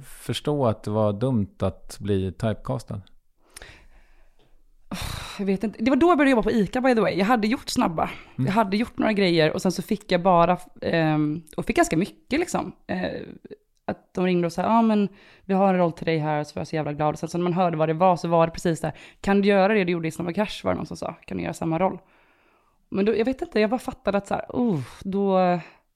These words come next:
Speaker 2: då hamnar jag nog, då fastnar jag nog i någon sån loop, liksom." Och det vill jag inte göra. Och så, jag har ju precis gjort det här, liksom, i, i flera år. Jag gjorde ju tvåan och trean, så det var ändå utspritt på fem år.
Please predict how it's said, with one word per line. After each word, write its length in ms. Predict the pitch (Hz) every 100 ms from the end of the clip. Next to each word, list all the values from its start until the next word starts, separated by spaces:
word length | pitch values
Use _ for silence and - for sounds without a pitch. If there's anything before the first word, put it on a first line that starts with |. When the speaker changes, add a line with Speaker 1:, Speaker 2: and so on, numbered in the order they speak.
| _ _ _
Speaker 2:
då 180 | 175 196
hamnar 340 | 196 190 170 202
jag 120 | 220
nog, 220 | 190 180
då 100 | 185
fastnar 380 | 208 - - 190
jag 120 | 226
nog 180 | 180 156
i 100 | 160
någon 140 | 160
sån 360 | 156 160 160 165
loop, 540 | 170 196 196 - _ -
liksom." 260 | - -
Och 60 | 170
det 60 |
vill 100 | 175
jag 80 | 185
inte 160 | 170 175
göra. 180 | 160 160
Och 60 |
så, 60 | 165
jag 400 | 175 - - -
har 60 | 190
ju 60 |
precis 240 | 196 185 147
gjort 380 | 160 - _ -
det 100 | 196
här, 180 | 170
liksom, 300 | 170 - 170
i, 200 | 160 160
i 40 | 190
flera 280 | - - 160
år. 140 | 165
Jag 40 | 180
gjorde 120 | 170
ju 40 |
tvåan 360 | 180 202 170 175
och 140 | 196
trean, 300 | - 175 160
så 80 | 160
det 80 | 170
var 200 | 170 190
ändå 340 | 214 165 165 - - -
utspritt 320 | 190 - 196
på 80 | -
fem 220 | 175 160
år. 160 | 185 -